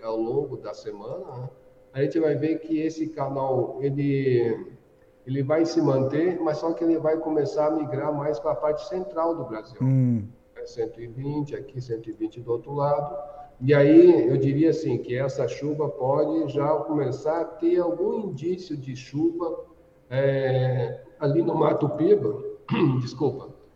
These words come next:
Speaker 1: no Mato Piba, onde praticamente a chuva deu uma
Speaker 2: Uma trégua
Speaker 1: deu
Speaker 2: agora,
Speaker 1: assim
Speaker 2: né?
Speaker 1: uma estabilizada.
Speaker 2: É, mas a
Speaker 1: Tá?
Speaker 2: gente pode ver, né, Mamedes, que nesse, nesse mapa que você mostrou, Mato Piba e o Rio Grande do Sul ficam fora dessa, dessa, desse sistema, né?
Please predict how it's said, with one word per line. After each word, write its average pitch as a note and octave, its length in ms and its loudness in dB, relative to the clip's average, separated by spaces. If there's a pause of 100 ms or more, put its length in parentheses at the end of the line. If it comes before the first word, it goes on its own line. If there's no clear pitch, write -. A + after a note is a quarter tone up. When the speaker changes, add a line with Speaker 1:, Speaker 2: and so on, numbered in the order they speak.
(160)
Speaker 1:
no D3+ 100 -8
Mato E3 280 0
Piba, F3 320 2
onde D#3+ 520 4
praticamente C#3 840 -2
a C#3 60 -2
chuva C#3 280 -6
deu C3 160 -4
uma C3+ 580 -2 (140)
Speaker 2:
Uma A#2+ 160 2
trégua G#2+ 460 0
Speaker 1:
deu C#3 160 2
Speaker 2:
agora, C3 140 0
Speaker 1:
assim D3 100 0
Speaker 2:
né? D3+ 60 0
Speaker 1:
uma C#3+ 120 2
estabilizada. C#3+ 880 -2 (340)
Speaker 2:
É, D#3+ 120 2
mas D3 180 6
a D#3+ 40 8
Speaker 1:
Tá? D#3 60 6
Speaker 2:
gente F#3+ 180 4
pode G3+ 300 4
ver, D#3 380 4
né, G#3 120 0
Mamedes, D#3 460 -2
que C#3+ 240 0
nesse, D3+ 460 0
nesse D3+ 260 0
mapa D3+ 240 2
que - 80 -10
você C#3+ 240 0
mostrou, C3 460 2
Mato C3 320 4
Piba C#3+ 560 4 (280)
e C#3 120 6
o C3+ 60 8
Rio E3+ 180 10
Grande E3+ 240 4
do D#3+ 120 2
Sul F#3 240 4
ficam A#3 340 4
fora F#3+ 500 6
dessa, C3 680 4
dessa, A#2+ 680 2
desse C3+ 280 2
sistema, A#2+ 600 2
né? B2 240 0